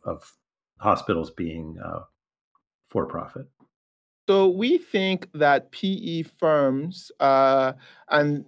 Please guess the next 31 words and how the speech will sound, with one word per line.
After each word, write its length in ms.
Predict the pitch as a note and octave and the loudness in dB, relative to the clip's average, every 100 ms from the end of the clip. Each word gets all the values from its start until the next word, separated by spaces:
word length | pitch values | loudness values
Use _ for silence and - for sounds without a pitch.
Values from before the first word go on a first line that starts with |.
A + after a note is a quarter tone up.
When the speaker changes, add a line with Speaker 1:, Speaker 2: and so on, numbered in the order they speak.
| - | 0
Speaker 2:
their 200 | D3+ - | 2 2
acquisition 480 | D3 - D#3 E3 E3 | 2 0 -2 -2 0
of 160 | C#3 B2+ | -2 -2
these 160 | C3 | -4
health 220 | B2+ F3+ F#3 | 0 0 0
systems, 720 | C#3 C3 D3 C3+ C3 C3 - - _ - | -10 -10 -4 -2 -2 -6 -20 -20 _ 0
um, 300 | D3 C#3 C#3+ | 4 4 4
along 400 | D3 D#3+ F3+ F#3 | 4 4 4 2
three 440 | - G3 G3+ G3 - | -2 0 2 0 2
elements 840 | D#3 E3 D3 C#3 C3+ C3 - - - - | 2 4 4 2 2 -2 -10 -20 -20 0
are 100 | C#3 | 0
sharply 380 | C3 E3+ D3 D3+ | 2 2 2 2
different 280 | C#3 C#3 C3 | 0 0 -2
from 120 | C3 | 0
anything 360 | C3+ C3 C3 B2+ | 0 -2 -2 -4
else 220 | B2+ - | -6 -4
in 80 | A#2+ | -4
the 60 | |
healthcare 400 | B2 B2 - A#2+ | -2 -4 -6 -10
space. 340 | - - A2+ - | -8 -8 -8 -6
So 160 | - | 0
number 160 | F3+ F3+ | 4 6
one 320 | F#3+ G3 E3 | 8 6 6
is 180 | C#3+ B2 | 2 2
the 140 | C3+ | 0
reliance 640 | C3 C3+ C#3+ D3 C#3+ - - | 2 4 2 2 -2 -6 -10
of 220 | - A#2+ B2 - | -4 -4 -6 -4
debt, 160 | B2+ - | -2 0
on 180 | C#3 A#2+ | 0 0
debt. 380 | A2 C3 - - | 2 0 0 -20
So, 520 | - E3 D3 C#3 B2+ | -2 4 6 4 2